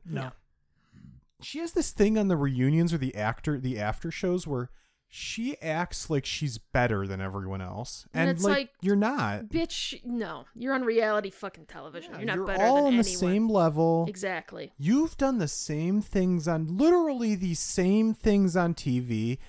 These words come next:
Speaker 3: that you're ripping Nany for.
Speaker 2: Well, you were
Speaker 3: It's
Speaker 2: on the,
Speaker 3: fucking
Speaker 2: what, was she on
Speaker 3: ridiculous.
Speaker 2: the Real Wo-, Real World?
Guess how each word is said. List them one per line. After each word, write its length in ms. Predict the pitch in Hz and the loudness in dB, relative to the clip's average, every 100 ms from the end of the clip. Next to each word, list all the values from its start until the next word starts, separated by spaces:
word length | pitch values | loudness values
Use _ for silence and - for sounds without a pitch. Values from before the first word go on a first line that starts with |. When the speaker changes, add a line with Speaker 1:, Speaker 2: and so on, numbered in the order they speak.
| - | -4
Speaker 3:
that 120 | 131 | -4
you're 300 | 127 123 147 | 0 2 4
ripping 460 | 151 147 147 143 123 | 4 2 2 2 2
Nany 400 | 110 101 101 95 | 0 -2 -4 -8
for. 360 | - - - 330 | -10 -12 -8 -2
Speaker 2:
Well, 100 | 349 | 0
you 140 | 370 | 2
were 100 | 415 | 2
Speaker 3:
It's 160 | 381 370 | 2 2
Speaker 2:
on 80 | |
the, 60 | 302 | 0
Speaker 3:
fucking 320 | 262 - 254 | -2 0 0
Speaker 2:
what, 120 | 247 | 0
was 60 | 208 | 0
she 60 | 254 | -2
on 480 | 294 220 254 - | -2 -2 -2 -2
Speaker 3:
ridiculous. 100 | 302 285 | -2 -2
Speaker 2:
the 40 | 233 | -4
Real 180 | 240 269 | -6 -6
Wo-, 160 | 294 - | -10 -12
Real 320 | 214 233 254 | -10 -6 -6
World? 320 | 262 285 294 | -8 -12 -14